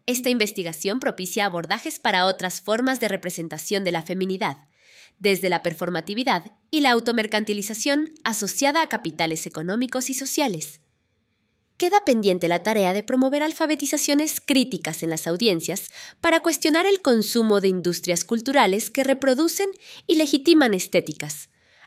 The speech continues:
a partir de las cuales se corre el riesgo de legitimar violencias simbólicas y cotidianas para las mujeres.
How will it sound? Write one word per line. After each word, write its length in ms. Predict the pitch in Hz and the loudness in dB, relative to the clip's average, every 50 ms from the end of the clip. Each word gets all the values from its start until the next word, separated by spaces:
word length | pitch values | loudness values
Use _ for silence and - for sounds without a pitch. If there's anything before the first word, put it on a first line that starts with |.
| _ _ | _ _
a 140 | - 277 269 | -2 0 2
partir 320 | 311 302 285 - 302 294 | 2 2 2 2 0 2
de 80 | 294 359 | 2 2
las 180 | 381 392 - - | 2 2 0 0
cuales 380 | - - 262 220 196 175 202 | 2 4 4 6 6 4 2
se 260 | - - - 254 262 | 0 -2 -4 -4 -4
corre 240 | 254 294 339 359 381 | -2 -2 0 2 2
el 100 | 392 370 | 2 2
riesgo 440 | - 269 254 220 196 180 180 185 180 | 4 4 4 4 4 2 2 2 2
de 80 | 180 175 | 2 2
legitimar 560 | 180 175 - 185 - 185 185 185 165 165 160 | 0 0 -4 -4 -4 -2 -2 0 0 0 0
violencias 480 | 165 165 165 160 160 165 - 170 160 | 0 0 2 0 0 0 -4 -6 -6
simbólicas 640 | - - 175 175 170 151 151 151 151 151 170 175 - | -6 -4 -4 -2 -2 -2 -2 -2 -4 -6 -8 -8 -8
y 60 | 202 | -8
cotidianas 680 | - - 214 - 240 226 240 254 254 262 285 294 - - | -8 -8 -6 -4 -4 -2 -2 0 0 0 -2 -4 -4 -2
para 180 | - 262 254 | 0 2 2
las 200 | 247 247 233 220 | 4 4 2 2
mujeres. 600 | 233 220 220 - 277 247 185 170 - - - - | 2 0 2 2 2 2 0 -2 -6 -8 -12 -14